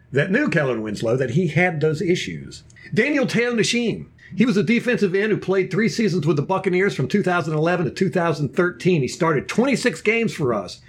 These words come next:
registered four sacks, fifty-four tackles, ten tackles for a loss,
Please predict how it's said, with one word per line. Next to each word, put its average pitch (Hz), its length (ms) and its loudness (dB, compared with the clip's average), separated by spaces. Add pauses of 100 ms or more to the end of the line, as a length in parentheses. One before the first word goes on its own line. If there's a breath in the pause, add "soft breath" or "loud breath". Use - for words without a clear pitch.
(220 loud breath)
registered 143 380 2
four 202 300 2
sacks, 190 440 0
fifty-four 220 460 0
tackles, 170 460 0
ten 208 260 0
tackles 180 340 -2
for 170 120 0
a 139 60 4
loss, 127 360 0